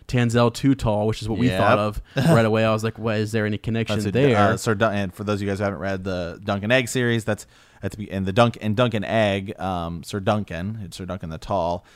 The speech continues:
Speaker 2: um, kind of falls in love with this Dornish,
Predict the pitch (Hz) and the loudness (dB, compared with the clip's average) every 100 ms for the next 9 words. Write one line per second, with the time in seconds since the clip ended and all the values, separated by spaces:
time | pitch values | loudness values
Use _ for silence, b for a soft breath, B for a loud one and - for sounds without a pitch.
0 | b b - 87 85 80 80 90 _ _ | b b -6 -4 -4 -4 -8 -10 _ _
1 | _ _ - 98 95 90 - _ _ _ | _ _ -6 -4 -2 -6 -12 _ _ _
2 | _ _ - 98 95 95 92 95 95 92 | _ _ -6 -2 -2 -4 -6 -4 -2 -2
3 | 92 92 92 90 - 90 90 87 104 104 | -4 -8 -10 -10 -8 -10 -10 -8 -2 0
4 | 110 107 101 - - - | 0 0 -2 -4 -8 -12